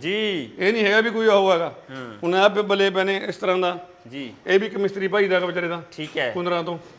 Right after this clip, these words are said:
Speaker 1: ਮਤਲਬ ਕਿ ਆਹ ਸਾਰੇ ਫੈਕਟਰੀ 'ਚ ਮਾਲ ਤੁਸੀਂ ਆਪ ਹੀ ਤਿਆਰ ਕਰਦੇ ਹੋ?
Speaker 2: ਆਪ ਤਿਆਰ ਕਰਦੇ ਹਾਂ ਜੀ।
Speaker 1: ਲੈ ਵੀ ਲੱਕੜ ਦੇ ਪੱਲੇ ਤਿਆਰ ਕਰਨੇ ਤਾਂ ਥ੍ਰੀ ਡੀ ਪੱਲੇ ਵੀ ਕਰਦੇ ਹੋ ਤਿਆਰ ਐਂ?
Speaker 2: ਹਾਂ ਜੀ, ਉਹ ਥ੍ਰੀ ਡੀ ਹੈ ਜੀ।
Speaker 1: ਨਹੀਂ, ਕਿਸੇ ਨੇ ਫੋਟੋ ਫੂਟਾਂ ਬਣਾਉਣੀ ਨੇ, ਸਾਰਾ ਕੁਛ ਬਣਾ ਦੋਗੇ ਜੀ?
Speaker 2: ਹਾਂ ਜੀ, ਜਿਹੇ ਜਿਹੀ ਮਰਜ਼ੀ ਫੋਟੋ ਸਿੱਧੂ ਮੂਸੇ ਦੀ ਬਣੀ ਪਈ ਹੈ, ਤੁਸੀਂ ਦੇਖ
Speaker 1: ਸਾਰੇ
Speaker 2: ਸਕਦੇ ਹੋ।
Speaker 1: ਗੇਟ ਦਰ-, ਗਾਰੰਟੀ ਸ਼ੁਦਾ ਬਣਾਓਗੇ?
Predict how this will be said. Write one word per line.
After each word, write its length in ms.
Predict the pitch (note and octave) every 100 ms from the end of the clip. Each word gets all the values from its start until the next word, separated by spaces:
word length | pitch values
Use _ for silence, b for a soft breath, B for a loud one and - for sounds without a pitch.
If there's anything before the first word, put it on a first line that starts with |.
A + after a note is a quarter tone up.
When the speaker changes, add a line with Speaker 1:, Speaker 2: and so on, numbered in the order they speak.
| -
Speaker 1:
ਮਤਲਬ 240 | E3+ G#3+
ਕਿ 100 | A3+
ਆਹ 140 | A3 A3+
ਸਾਰੇ 200 | A#3 A3+
ਫੈਕਟਰੀ 340 | A3 G#3+ G#3+
'ਚ 20 |
ਮਾਲ 260 | G#3 G3+ G3
ਤੁਸੀਂ 220 | F#3+ G3
ਆਪ 140 | F#3+
ਹੀ 60 | F3+
ਤਿਆਰ 200 | F#3 F3+
ਕਰਦੇ 280 | D#3+ B2 D3+
ਹੋ? 140 | G#3
Speaker 2:
ਆਪ 280 | D3+ E3+ E3
ਤਿਆਰ 180 | F#3+ F#3
ਕਰਦੇ 260 | E3 D3+
ਹਾਂ 60 | E3
ਜੀ। 80 | F#3+
Speaker 1:
ਲੈ 160 | D3+
ਵੀ 60 | F3
ਲੱਕੜ 300 | F3+ E3+ F#3
ਦੇ 120 | G3+ G#3
ਪੱਲੇ 200 | F#3+ F#3
ਤਿਆਰ 220 | F#3 F3+
ਕਰਨੇ 200 | F3+ F#3
ਤਾਂ 100 | G#3+
ਥ੍ਰੀ 220 | - F#3
ਡੀ 120 | A3
ਪੱਲੇ 240 | A#3+ A3 B3
ਵੀ 100 | C4+
ਕਰਦੇ 240 | C4 A3
ਹੋ 60 | A#3
ਤਿਆਰ 220 | A#3 G#3+
ਐਂ? 60 | G#3
Speaker 2:
ਹਾਂ 120 | F#3
ਜੀ, 60 |
ਉਹ 80 | G3
ਥ੍ਰੀ 160 | F3 F#3
ਡੀ 200 | G3+ G3
ਹੈ 60 |
ਜੀ। 60 | F#3
Speaker 1:
ਨਹੀਂ, 100 | B3
ਕਿਸੇ 120 | C4
ਨੇ 80 | C4+
ਫੋਟੋ 300 | A3+ A3+ C#4
ਫੂਟਾਂ 240 | B3+ C4+
ਬਣਾਉਣੀ 260 | C4 C4 B3+
ਨੇ, 60 | A#3
ਸਾਰਾ 160 | B3
ਕੁਛ 140 | C4 A#3+
ਬਣਾ 220 | C4+ C4+
ਦੋਗੇ 200 | C#4+ C#4+
ਜੀ? 140 | A#3+
Speaker 2:
ਹਾਂ 120 | F#3+
ਜੀ, 140 | G#3 A3
ਜਿਹੇ 180 | G3+ G3+
ਜਿਹੀ 140 | G#3+
ਮਰਜ਼ੀ 200 | G3+ F#3+
ਫੋਟੋ 420 | G3+ G#3 A3 G#3+ -
ਸਿੱਧੂ 180 | G3 A3+
ਮੂਸੇ 240 | G3 G3+
ਦੀ 60 | G3+
ਬਣੀ 180 | G3
ਪਈ 100 | F#3
ਹੈ, 60 | F#3+
ਤੁਸੀਂ 180 | F3+ F3+
ਦੇਖ 120 | F3
Speaker 1:
ਸਾਰੇ 120 | E3+
Speaker 2:
ਸਕਦੇ 140 | A3 C4
ਹੋ। 40 |
Speaker 1:
ਗੇਟ 220 | A3 A3
ਦਰ-, 280 | G3+ G#3+ G#3
ਗਾਰੰਟੀ 260 | G3 G3+ G3+
ਸ਼ੁਦਾ 160 | F#3+ G3
ਬਣਾਓਗੇ? 360 | A3+ G3+ B2+